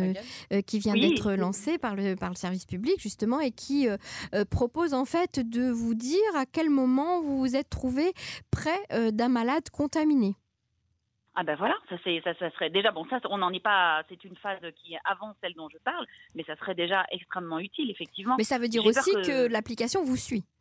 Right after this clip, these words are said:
Speaker 2: partout
Speaker 3: Eh ben,
Speaker 2: où vous
Speaker 3: mais
Speaker 2: allez.
Speaker 3: on imagine bien, bah, c'est sur, c'est localisé avec le G P S, mais
Speaker 2: C'est
Speaker 3: enfin,
Speaker 2: ça.
Speaker 3: comme aussi, euh, comme les applications Tinder,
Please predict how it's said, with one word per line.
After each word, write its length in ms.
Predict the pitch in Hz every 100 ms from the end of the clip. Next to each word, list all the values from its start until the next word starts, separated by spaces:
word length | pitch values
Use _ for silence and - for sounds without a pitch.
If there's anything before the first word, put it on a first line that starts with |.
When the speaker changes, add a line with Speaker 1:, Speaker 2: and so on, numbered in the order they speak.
| _ _ _
Speaker 2:
partout 300 | 196 - 320
Speaker 3:
Eh 40 | 302
ben, 40 |
Speaker 2:
où 40 | 233
vous 100 | 220
Speaker 3:
mais 60 |
Speaker 2:
allez. 140 | 190 165
Speaker 3:
on 80 | 135
imagine 400 | 143 143 165 269
bien, 160 | 262 156
bah, 140 | 143
c'est 140 | - 147
sur, 180 | 147 143
c'est 80 | 156
localisé 420 | 143 143 151 151
avec 200 | 151 147
le 80 | 160
G 120 | 170
P 120 | 208
S, 160 | 403 330
mais 80 | 165
Speaker 2:
C'est 80 | 233
Speaker 3:
enfin, 160 | 214
Speaker 2:
ça. 20 |
Speaker 3:
comme 220 | 190 170 170
aussi, 400 | 160 - 202 165
euh, 160 | 151 156 - - -
comme 160 | 190
les 140 | 190 180
applications 440 | 175 175 160 170
Tinder, 460 | 160 156 151 190